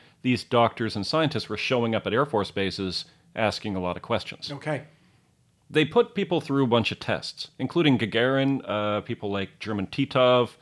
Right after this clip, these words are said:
Speaker 1: uh, Leonov, Komarov, all of these famous who would eventually become cosmonauts.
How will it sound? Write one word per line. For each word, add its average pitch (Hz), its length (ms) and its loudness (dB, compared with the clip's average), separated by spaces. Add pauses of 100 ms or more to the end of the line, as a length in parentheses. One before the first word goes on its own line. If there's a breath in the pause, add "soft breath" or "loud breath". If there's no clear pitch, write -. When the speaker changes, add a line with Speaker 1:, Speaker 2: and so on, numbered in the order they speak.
(480 soft breath)
Speaker 1:
uh, 110 280 2
Leonov, 127 760 4
Komarov, 131 560 4
all 139 180 4
of 131 80 2
these 117 160 -2
famous 113 600 -2
who 123 80 -6
would 110 100 -4
eventually 104 300 -2
become 95 260 -6
cosmonauts. 110 600 -2